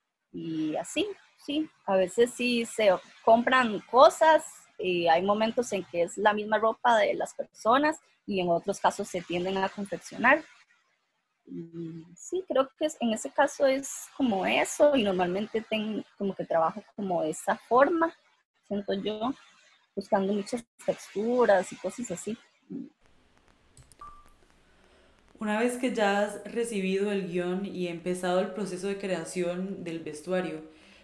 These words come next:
Speaker 2: ¿trabajas sola o es un proceso más colaborativo entre vos, el director y el resto del equipo?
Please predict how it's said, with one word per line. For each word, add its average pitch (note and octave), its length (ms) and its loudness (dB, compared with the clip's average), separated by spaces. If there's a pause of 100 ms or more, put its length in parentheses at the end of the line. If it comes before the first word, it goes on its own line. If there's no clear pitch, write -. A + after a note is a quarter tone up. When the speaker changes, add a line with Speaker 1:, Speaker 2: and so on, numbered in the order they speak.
Speaker 2:
¿trabajas F#3+ 520 0
sola C4+ 460 -2
o G#3 140 0
es G3+ 140 -2
un A3+ 120 -6
proceso A#3+ 520 -2
más G#3 320 -8
colaborativo G3+ 1000 -2 (360)
entre F3+ 360 -4
vos, F3+ 460 -4
el F3+ 120 -2
director F3+ 520 -2
y F#3+ 100 -2
el E3 100 -2
resto E3 300 -6
del F3 140 -2
equipo? D#3 440 -10